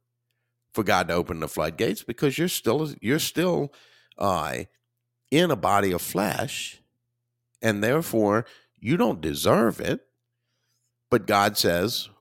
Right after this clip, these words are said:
"Well, this is what I've said, and if you do it, you will see the reward." But when the reward comes,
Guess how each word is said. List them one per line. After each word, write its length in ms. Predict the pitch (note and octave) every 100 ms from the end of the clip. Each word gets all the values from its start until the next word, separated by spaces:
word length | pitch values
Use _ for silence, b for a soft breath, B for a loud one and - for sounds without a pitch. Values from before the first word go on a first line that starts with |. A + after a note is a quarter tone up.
| -
"Well, 300 | F2 - - -
this 220 | G2 -
is 120 | A#2+
what 160 | B2+ A#2+
I've 160 | F3+
said, 520 | - D#2+ A#1 - F#3+ -
and 180 | G2 G2+
if 140 | G#2+
you 140 | D#3
do 260 | F3 F2+ F2+
it, 140 | C3+ -
you 180 | G2+ C#3+
will 200 | G#2+ F2
see 800 | - - A3+ F#3+ C#2+ D2 C#3+ - _ -
the 100 | G#2
reward." 680 | F2+ F2 G#2 G3+ A3 D#2+ D2+
But 200 | F2+ F#2
when 280 | A2+ F3+
the 80 | F#3+
reward 600 | A2+ G2 F#2+ C#3+ G#2 D2+
comes, 800 | - - B2 D#2 C2 D2 - -